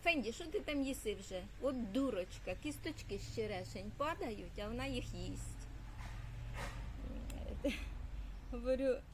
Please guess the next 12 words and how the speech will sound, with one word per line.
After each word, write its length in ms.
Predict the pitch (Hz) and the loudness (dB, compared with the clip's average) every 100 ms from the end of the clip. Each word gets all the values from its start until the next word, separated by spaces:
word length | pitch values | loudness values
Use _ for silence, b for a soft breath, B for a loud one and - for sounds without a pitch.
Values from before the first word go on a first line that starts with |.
| - | -2
"Нема 360 | 240 269 311 | 2 2 2
з 200 | - - | -2 -4
чим 280 | 254 254 262 - | 0 2 2 -2
дітям 520 | 214 233 226 247 247 | -4 -4 -2 -2 0
зробити 640 | 240 240 220 190 208 - - - 254 | 0 0 0 -2 -4 -4 -8 -2 6
пиріг. 440 | 254 220 175 160 - - - - B B B - | 6 6 -2 -6 -10 -14 -12 -12 B B B -2
Ну, 260 | 269 277 - - - - | 2 2 0 -12 -14 -10
коли 340 | - 285 285 226 | 2 4 6 4
люблять, 560 | 262 226 202 190 - | 2 -2 -2 -2 -2
чому 260 | 233 233 233 | -2 0 0
не 200 | 190 180 | -4 -6
спекти?" 600 | - - - - - | -10 -12 -10 -10 -10